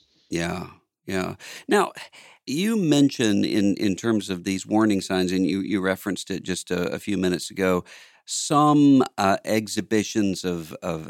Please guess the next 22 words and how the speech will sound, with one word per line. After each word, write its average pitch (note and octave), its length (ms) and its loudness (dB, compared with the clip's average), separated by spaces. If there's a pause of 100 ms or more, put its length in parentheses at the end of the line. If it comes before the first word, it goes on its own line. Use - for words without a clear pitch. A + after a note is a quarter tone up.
(120)
anger G#2+ 880 2
or D2+ 340 -6
of - 120 -16
irritability G2+ 1300 -2 (100)
or E2 280 -2
of, D#2+ 300 -10
uh, - 200 -8
or F2 240 -4
of E2+ 100 -8
frustration. G2 840 -4 (480)
How G3 400 -2
can F#3+ 300 2
someone A2 680 4
tell D#2+ 580 -6 (340)
whether A#2+ 480 4
or F#2 160 -2
not G2+ 420 0
that's G2 600 -2 (320)
a G2 100 2
manifestation G2 1040 0
of E2+ 100 -4
something F2+ 500 -4